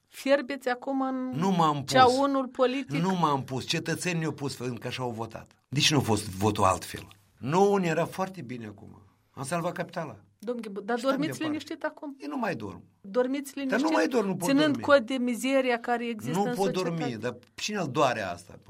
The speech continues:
Speaker 2: lucrul ăsta, că dormi sau nu dorm? Cine înțelege că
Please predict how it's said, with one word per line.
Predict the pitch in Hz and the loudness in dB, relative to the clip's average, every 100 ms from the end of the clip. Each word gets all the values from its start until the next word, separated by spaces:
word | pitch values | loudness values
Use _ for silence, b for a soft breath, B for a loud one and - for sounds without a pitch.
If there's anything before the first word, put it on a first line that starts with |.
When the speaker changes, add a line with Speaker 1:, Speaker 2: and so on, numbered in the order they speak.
| 85 | -14
Speaker 2:
lucrul | 92 95 | -14 -10
ăsta, | 98 95 | -10 -10
că | 87 | -12
dormi | 87 147 131 | -6 -6 -6
sau | 113 107 | -8 -10
nu | 104 | -12
dorm? | 92 85 - _ | -12 -16 -20 _
Cine | - 185 196 | -8 -4 -2
înțelege | 175 - 143 160 156 127 | -2 -2 -2 -2 -2 -4
că | 127 | -6